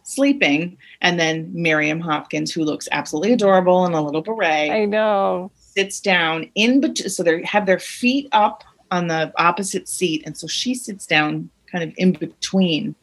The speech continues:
Speaker 1: and starts sketching them because the two of them in their sleep, it's like a, I mean, it's very erotic film. There's just the, even the, um, camera angles of this first scene, like close-ups of hands brushing hands and, like,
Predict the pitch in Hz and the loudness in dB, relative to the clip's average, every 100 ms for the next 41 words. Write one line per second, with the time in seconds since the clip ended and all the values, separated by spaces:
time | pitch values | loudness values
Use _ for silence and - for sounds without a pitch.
0 | _ _ _ _ _ _ _ 185 185 - | _ _ _ _ _ _ _ 2 2 2
1 | 160 - - - - 262 262 196 185 180 | 0 -2 -12 -10 2 4 4 2 2 0
2 | 165 180 175 160 151 - - - 170 180 | -2 -2 0 2 0 -8 -14 -8 -4 0
3 | - 208 175 175 170 170 165 - - - | 4 4 4 2 2 0 -2 -4 -10 2
4 | 233 247 220 160 - 175 165 165 160 - | 4 6 4 -2 0 0 2 0 0 -4
5 | - - - - 180 175 185 - 214 220 | -8 -6 -4 0 0 0 -2 0 2 4
6 | 185 160 160 143 151 - - 151 - - | 4 4 2 4 0 -2 -6 -6 -4 -4
7 | 170 196 202 214 214 202 202 165 - _ | -2 -4 -2 -4 0 2 4 4 2 _
8 | - - - _ - _ 170 165 156 156 | -20 -20 -20 _ -20 _ -6 -4 -4 -4
9 | 147 _ - - _ - 240 220 190 151 | -6 _ -12 -12 _ -2 2 4 4 4
10 | 147 - - 185 196 175 147 - 123 - | 2 -6 0 2 4 4 2 -2 -6 0
11 | 180 156 180 180 - 190 190 202 - - | 0 2 2 0 0 4 4 2 -4 -6
12 | - - 185 185 160 - - 196 190 190 | -4 2 4 4 2 -2 0 4 4 4
13 | 190 - 151 - 175 175 170 170 170 - | 0 -2 -6 -6 -4 2 2 2 -4 -4
14 | 170 147 - 165 185 285 262 247 233 220 | -2 -2 -4 -4 2 4 6 4 4 2
15 | 214 190 160 151 143 | 0 0 0 -2 -2